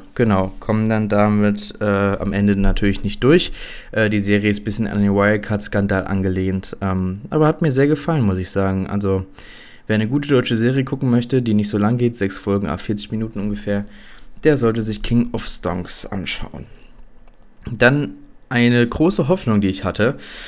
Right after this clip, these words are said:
war die spanische Serie Die längste Nacht in der ersten Staffel. Da habe ich die erste Folge mir angeguckt und ich muss sagen, die war leider sehr langweilig und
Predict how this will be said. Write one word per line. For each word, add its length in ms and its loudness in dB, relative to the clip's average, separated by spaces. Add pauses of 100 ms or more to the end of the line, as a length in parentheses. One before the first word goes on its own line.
(300)
war 260 4
die 140 4
spanische 760 0
Serie 680 2
Die 140 2
längste 640 2
Nacht 460 -2
in 120 2
der 100 2
ersten 320 -6
Staffel. 380 -6
Da 120 -2
habe 120 0
ich 120 -8
die 180 -6
erste 340 -4
Folge 340 0
mir 160 0
angeguckt 680 -4
und 240 -2
ich 120 -8
muss 180 -6
sagen, 280 -2
die 120 -2
war 120 0
leider 520 0 (840)
sehr 360 2
langweilig 800 -8 (540)
und 360 0